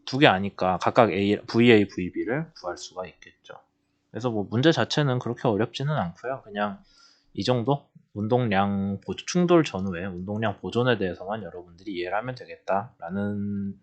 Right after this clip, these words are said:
이유로 숙제 문제들을 냈습니다. 어, 어, 뭐 여기까지 했고요. 십삼 장을 이제 다 했는데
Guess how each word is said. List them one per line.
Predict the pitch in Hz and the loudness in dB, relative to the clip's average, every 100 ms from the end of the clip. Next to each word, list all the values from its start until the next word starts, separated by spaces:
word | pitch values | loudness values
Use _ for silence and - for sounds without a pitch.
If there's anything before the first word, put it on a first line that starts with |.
| _ _ _ _ _ - | _ _ _ _ _ -6
이유로 | 185 196 85 101 156 - | -4 -2 -2 -2 -4 -10
숙제 | - - | -14 -10
문제들을 | 135 87 95 98 110 | -8 -6 -6 -6 -6
냈습니다. | 101 - - 85 76 78 - | -8 -12 -14 -16 -16 -20 -20
어, | - 52 _ _ _ - - - - - - _ - - | -20 -20 _ _ _ -20 -18 -18 -20 -20 -20 _ -20 -20
어, | 50 55 65 58 71 62 - - - - - - _ | -20 -18 -16 -16 -16 -18 -20 -20 -20 -18 -18 -20 _
뭐 | - 95 | -10 -6
여기까지 | 110 120 123 113 117 113 110 110 - - | -6 -2 -2 0 0 2 2 -2 -10 -14
했고요. | - - 120 131 85 - | -8 0 2 2 -2 -14
십삼 | - - 151 | -10 -6 -2
장을 | 135 95 101 165 | -2 -2 -6 -8
이제 | 123 104 | -10 -12
다 | - 107 | -10 -10
했는데 | 104 101 123 127 | -10 -8 -8 -8